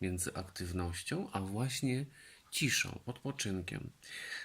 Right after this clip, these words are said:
E, cisza to czas, kiedy, e, możemy wyciszyć umysł, myśli, kiedy możemy zdystansować się od wszelkich problemów, od sytuacji, które nas przygnębiają i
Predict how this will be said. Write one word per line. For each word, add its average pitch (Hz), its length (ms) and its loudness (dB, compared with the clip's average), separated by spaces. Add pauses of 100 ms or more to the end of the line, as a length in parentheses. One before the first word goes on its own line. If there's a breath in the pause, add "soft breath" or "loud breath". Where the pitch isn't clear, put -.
(220 loud breath)
E, 196 300 4
cisza 190 500 4
to 101 540 -2
czas, 107 380 0
kiedy, 95 480 0 (460 loud breath)
e, 90 340 2 (140)
możemy 95 640 4
wyciszyć 90 600 0
umysł, 156 560 0
myśli, 107 580 2 (340 loud breath)
kiedy 92 380 2 (300 loud breath)
możemy 95 420 2
zdystansować 107 960 2
się 95 180 2
od 87 120 -2
wszelkich - 440 -4
problemów, 90 720 0 (280 loud breath)
od 87 120 -4
sytuacji, 90 580 2
które 90 220 -2
nas 87 160 0
przygnębiają 104 920 0 (580 loud breath)
i 98 320 2